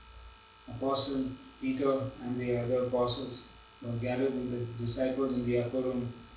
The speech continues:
praying that the Holy Spirit would come down from heaven to earth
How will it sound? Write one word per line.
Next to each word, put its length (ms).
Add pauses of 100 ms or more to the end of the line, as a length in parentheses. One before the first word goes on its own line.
(140)
praying 240
that 180
the 140
Holy 180
Spirit 400
would 160
come 220
down 280
from 180
heaven 500 (400)
to 240
earth 220